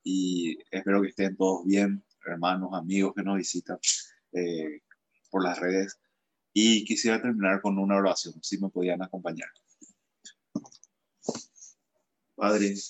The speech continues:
te doy tantas gracias, Señor, por poder darnos este día, Señor, maravilloso. Este día de lluvia que nos refresca, Señor, el ambiente, Señor, que nos refresca, eh, el alma,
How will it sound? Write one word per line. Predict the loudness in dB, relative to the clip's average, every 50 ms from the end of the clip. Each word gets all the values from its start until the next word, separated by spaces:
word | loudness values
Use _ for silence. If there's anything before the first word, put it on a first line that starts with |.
| -10
te | -4 -2
doy | -2 -2 -2 -2
tantas | -4 -6 -6 -8 -12 -10
gracias, | -6 -4 -4 -4 -4 -8 -12 -16 -16 -14
Señor, | -12 -10 -10 -8 -8 -6 -8 -8 -6
por | -6 -6 -4 -6 -6 -8 -12 -14 _ _
poder | -10 -8 -8 -6 -6 -8
darnos | -8 -8 -8 -8 -8 -12 -14 -18 -18 _ _ _
este | -18 -18 -16 _ -12 -10
día, | -10 -8 -8 -8 -8 -10
Señor, | -12 -16 -18 -16 -14
maravilloso. | -12 -10 -8 -8 -6 -8 -8 -10 -10 -12 -12 -12 -14 -16 _ _ _ _ _ _ _ _ _ _ _ _
Este | -20 -12 -8 -6 -4 -4 -2
día | -2 -2 -2 -2 -4 -4 -8 -12 -14 _ _ _
de | -12 -10 -8 -8
lluvia | -4 -2 0 2 2 2 2 0 -2
que | -6 -10
nos | -14 -14 -18 _
refresca, | _ _ _ _ -4 -2 -2 -2 -4 -6 -10 -14
Señor, | -14 -14 -16 -20 -20 -18 -18 -16 -16 -16 -16 -18 _ _ _ _ _ _ _ _ _ _ _ -14
el | -12 -12
ambiente, | -12 -12 -12 -10 -8 -8 -8 -8 -8 -12
Señor, | -18 -20 -20 _ _ -20 -18 -18 -16
que | -16 -16
nos | -16 -16 -18 _ _
refresca, | _ _ -18 -16 -14 -10 -10 -8 -8 -10 -12 _ _ _ _ _ _ _ _ _ _ _ _
eh, | -20 -20 -18 -16
el | -14 -14 -12
alma, | -12 -12 -12 -12